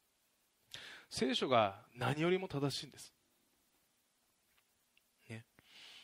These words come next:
だから私たちはその聖書からね、えー、学ぶ必要があるわけですよね。それはもちろん日々私たちが学ぶ必要があるわけです。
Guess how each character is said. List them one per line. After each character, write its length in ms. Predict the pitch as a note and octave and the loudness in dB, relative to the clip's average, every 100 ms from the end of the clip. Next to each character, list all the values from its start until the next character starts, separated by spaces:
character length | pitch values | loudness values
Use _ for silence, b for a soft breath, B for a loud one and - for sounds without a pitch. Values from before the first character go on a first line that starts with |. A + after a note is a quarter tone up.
| B _ | B _
だ 100 | E3+ | 0
か 80 | G3+ | 6
ら 80 | E3 | 6
私 260 | D3 F#3+ | 6 2
た 100 | - | 0
ち 140 | F#3+ C#3 | 0 4
は 320 | C#3+ B2 G2+ | 6 6 4
そ 120 | - D3+ | -4 -4
の 160 | D3+ | -4
聖 320 | C3+ - G#3 F3+ | -4 -2 0 0
書 200 | - C3 | -4 -8
か 220 | - A3 | -4 0
ら 260 | C3+ - - _ _ _ _ - | 0 -2 -12 _ _ _ _ -6
ね、 220 | C3 - B B B - | -6 -8 B B B -8
え 220 | A2+ G2+ G2 | -6 -6 -8
ー、 120 | G#2 | -6
学 200 | G#2+ A#2+ | -6 -6
ぶ 80 | C3+ | -10
必 240 | - - | -10 -10
要 100 | B2 | -8
が 260 | D3+ D#3 D3 - | -6 -8 -10 -8
あ 100 | A#2 | -6
る 80 | A2+ | -6
わ 100 | G2+ | -10
け 60 | - | -16
で 80 | - | -18
す 80 | |
よ 80 | - - | -14 -6
ね。 220 | D3 F3+ _ _ _ _ - | -6 -8 _ _ _ _ -8
そ 120 | C#3 | -4
れ 60 | B2+ | -4
は 60 | |
も 100 | C3+ | -4
ち 120 | - | -6
ろ 180 | F#3+ F3+ | -6 -6
ん 60 | E3+ | -6
日 180 | - D3 | -6 -4
々 160 | C#3 - - | -4 -6 -12
私 280 | A#2 A#2 | -8 -8
た 60 | G#2+ | -8
ち 140 | - | -8
が 200 | C3+ C#3+ - | -2 -2 -2
学 220 | G#2 A2 | -10 -10
ぶ 60 | B2+ | -10
必 220 | - - | -12 -12
要 80 | D3 | -10
が 160 | - - | -10 -10
あ 80 | C#3 | -8
る 100 | D3 | -6
わ 80 | A#2 | -8
け 120 | - | -10
で 100 | - | -14
す。 160 | - | -14